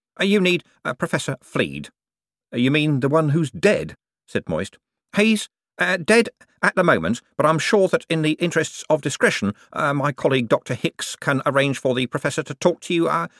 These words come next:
after lunch." "When he'll be less dead?" said Moist. "Uh, when, uh, Doctor Hicks has had lunch," said Ponder patiently. "Professor Fleed will be pleased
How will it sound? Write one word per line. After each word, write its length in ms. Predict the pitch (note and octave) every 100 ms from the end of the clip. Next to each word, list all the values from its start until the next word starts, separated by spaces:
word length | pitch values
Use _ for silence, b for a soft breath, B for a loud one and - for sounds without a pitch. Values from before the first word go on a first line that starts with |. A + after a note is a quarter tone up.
| -
after 320 | D3+ F3 F#3
lunch." 480 | C3+ E3+ B3+ - - - _ _ _ _ _ _ _ _
"When 360 | B2 C3+ C#3 C3+
he'll 340 | B2+ C#3+ D3
be 220 | C3 C#3+
less 380 | C3 A#2+ F#3 - -
dead?" 340 | F3 G#3+ - _ _ _
said 200 | - A2+
Moist. 300 | A#2 D3 - _ _ _ _ _ -
"Uh, 80 |
when, 260 | G3 A3 G#3+ -
uh, 140 | F#3+ -
Doctor 280 | G#3+ G#3+
Hicks 260 | D#3+ G#3 -
has 120 | G3+
had 160 | G3+ G3+
lunch," 480 | A3 F#3 - - - _ _
said 260 | - A#2 -
Ponder 300 | G2+ D#2 -
patiently. 500 | F2+ F2 G2 F#2+ E2+ _ _ _ _
"Professor 340 | G3+ B3 A#3+ G#3+
Fleed 340 | G#3 C#3+ A#2
will 140 | C3
be 160 | C3 D3
pleased 400 | - G3+ F3 -